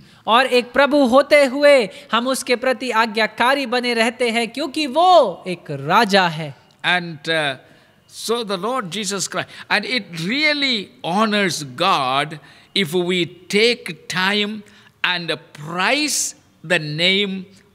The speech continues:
Speaker 2: of Jesus Christ
Speaker 1: और
Speaker 2: the
Speaker 1: ये
Speaker 2: Lord.
Speaker 1: परमेश्वर के लिए बहुत ही आनंद की बात है जब हम यीशु मसीह के नाम को बहुमूल्य आंकते हैं।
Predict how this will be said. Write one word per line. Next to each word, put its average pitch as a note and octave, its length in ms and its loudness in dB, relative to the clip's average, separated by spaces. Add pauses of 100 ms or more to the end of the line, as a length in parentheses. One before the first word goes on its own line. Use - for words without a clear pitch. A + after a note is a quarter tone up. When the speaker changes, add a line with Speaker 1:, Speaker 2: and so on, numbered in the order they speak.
(120)
Speaker 2:
of D3 240 -4
Jesus D3+ 480 -2
Christ - 760 -8
Speaker 1:
और A#3 80 0
Speaker 2:
the B3+ 100 -2
Speaker 1:
ये E4 100 2
Speaker 2:
Lord. E4+ 120 -4
Speaker 1:
परमेश्वर D#4 540 -2
के E4+ 160 -8
लिए E4 140 -2
बहुत C#4 380 -4
ही D4+ 100 -6
आनंद D#4 520 -6
की D4+ 160 -6
बात A#3 380 0
है B3+ 260 -2
जब A#3 200 -4
हम B3 140 -6
यीशु B3+ 400 -2
मसीह B3+ 280 -8
के B3 160 -6
नाम A3+ 400 -2
को B3+ 260 -2
बहुमूल्य G#3 680 -2
आंकते F3 480 -4
हैं। C#3+ 200 -10